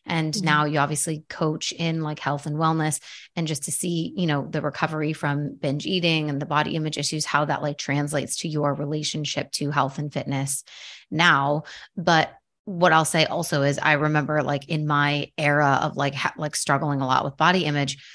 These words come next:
Speaker 1: I
Speaker 2: Mm-hmm.
Speaker 1: was also, like, doing hiit workouts all the time. And that style of workout was really just, like, adding to my overall stress levels. And it
Speaker 2: Yeah.
Speaker 1: was actually making me hold on to fat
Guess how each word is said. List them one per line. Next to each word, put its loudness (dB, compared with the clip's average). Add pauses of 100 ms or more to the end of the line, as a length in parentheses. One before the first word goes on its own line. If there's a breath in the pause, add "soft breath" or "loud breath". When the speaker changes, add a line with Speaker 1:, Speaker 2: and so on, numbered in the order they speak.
(100)
Speaker 1:
I 0
Speaker 2:
Mm-hmm. 4
Speaker 1:
was 0
also, 0
like, 0 (260)
doing 2
hiit -2
workouts -2
all 4
the -4
time. -2
And -2
that 0
style 2
of -2
workout 0
was -6
really -2
just, 0
like, -4 (140)
adding 0
to -6
my -2 (560 loud breath)
overall 0
stress 0
levels. 0 (380 loud breath)
And 2
it 2
Speaker 2:
Yeah. 0
Speaker 1:
was 0 (100)
actually -2
making -2
me -2
hold -4
on 0
to -4
fat 0